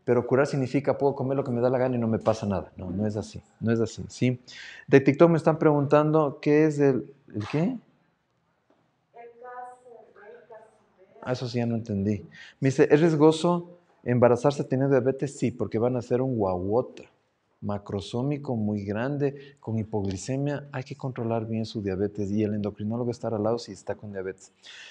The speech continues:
"Si tengo diabetes, tomo medicamento, leche que se ingiere mi bebé, ¿puedo afectarle al bebé?" No tanto, no, no, no, no, no, no, no, no, no, en eso no hay ningún problema. Al contrario,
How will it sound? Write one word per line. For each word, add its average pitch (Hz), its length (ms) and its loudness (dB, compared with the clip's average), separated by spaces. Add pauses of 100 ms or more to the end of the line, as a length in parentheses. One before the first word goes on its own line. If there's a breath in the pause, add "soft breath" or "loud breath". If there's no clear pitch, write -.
(120 loud breath)
"Si 139 140 -4
tengo 175 220 6
diabetes, 147 420 6
tomo 151 160 2
medicamento, 127 640 2
leche 117 420 2
que 117 100 -4
se - 100 -12
ingiere 110 380 -2
mi 110 120 -4
bebé, 98 360 -6 (340 soft breath)
¿puedo 143 200 4
afectarle 123 500 0
al 117 80 0
bebé?" 135 320 -2 (160)
No 170 360 -6
tanto, 92 360 -8
no, 139 300 -6
no, 107 200 -4
no, 101 480 -8
no, - 0 -
no, 107 400 -6
no, 104 160 -4
no, 92 160 -6 (160)
no, 120 120 -2
no, 117 160 -2
en 127 80 -2
eso 139 320 -2
no 113 120 -2
hay 117 80 -2
ningún 117 240 -2
problema. 117 260 0
Al 120 160 -2
contrario, 123 460 0